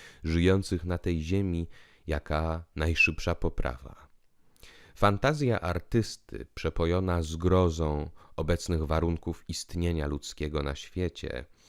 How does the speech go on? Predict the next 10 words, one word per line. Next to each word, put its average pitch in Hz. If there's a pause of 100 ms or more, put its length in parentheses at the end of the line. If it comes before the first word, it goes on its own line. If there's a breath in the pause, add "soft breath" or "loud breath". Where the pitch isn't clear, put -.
(520 loud breath)
nasuwa 143
nam 127
przed 90 (120)
oczy 107
skutki, - (420 soft breath)
jakie 90
wynikną 87
z 80
naszego 85
egoizmu, 82